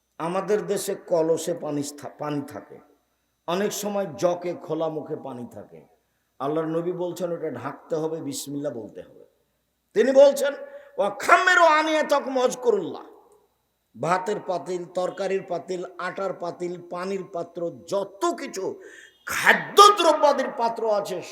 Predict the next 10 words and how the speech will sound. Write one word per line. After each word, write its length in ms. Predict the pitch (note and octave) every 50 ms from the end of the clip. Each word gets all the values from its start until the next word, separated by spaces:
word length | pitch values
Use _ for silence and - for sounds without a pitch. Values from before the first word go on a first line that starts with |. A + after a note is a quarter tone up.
| - -
সব 340 | - C#4+ C#4+ C4+ A3 G3 F3
ঢাকো, 400 | F3 D#3 F#3+ G#3+ - - - -
বিসমিল্লাহ 560 | F3+ F3+ E3 - - E3 E3+ E3 D#3 D3 C3+
বলো। 380 | B2 A2 G2+ F2+ D#2 - - _ _ _ _ _ _
কেন? 200 | - B3+ C#4+ D#4 F4 F#4 - - - - - - - - - - - -
রাতে 600 | - C#3+ D#3+ E3+ F#3+ G3+ G3+ - - C4 B3+ B3+ B3+
কতগুলি 540 | A3 G#3 G#3 - A3 G#3+ G3 A3+ G#3+ A3+ A3+
বালা 440 | G3 E3+ F3+ E3+ F3+ F3+ F#3+ G3
মুসিবত 540 | F#3+ F#3 F#3 E3+ - - F#3+ F#3+ F#3+ F#3 F#3 - -
চলে, 380 | - F3+ D#3 C3+ B2+ A2 F#2